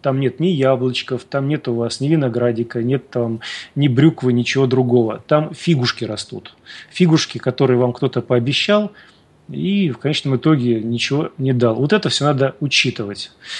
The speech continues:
Так что, а там как-то анекдот такой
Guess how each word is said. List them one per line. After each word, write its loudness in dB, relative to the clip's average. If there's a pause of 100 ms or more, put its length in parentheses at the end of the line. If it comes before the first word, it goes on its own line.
(500)
Так 2
что, 4 (240)
а 6
там 0
как-то -6
анекдот 0
такой 0